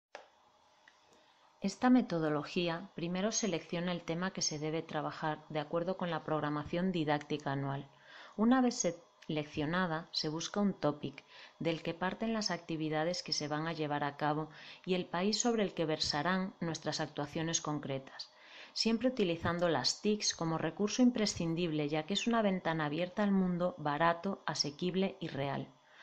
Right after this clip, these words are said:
Además, el maestro será un mero mediador de la enseñanza. Es el alumno el que construye su propio aprendizaje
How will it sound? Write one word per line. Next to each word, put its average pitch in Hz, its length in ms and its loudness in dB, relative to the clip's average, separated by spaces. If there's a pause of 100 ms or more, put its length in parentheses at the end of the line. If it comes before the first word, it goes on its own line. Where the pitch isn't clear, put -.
(280)
Además, 202 720 2
el 160 160 0
maestro 180 680 0 (220)
será 185 360 2
un 233 260 6
mero 233 500 4
mediador 160 720 2
de 202 100 2
la 165 120 2
enseñanza. 147 760 0
Es - 200 0
el 220 140 2
alumno 214 500 6 (240)
el 170 160 -2
que 165 120 -4
construye 208 580 0
su 196 200 0
propio 208 300 0
aprendizaje 185 880 0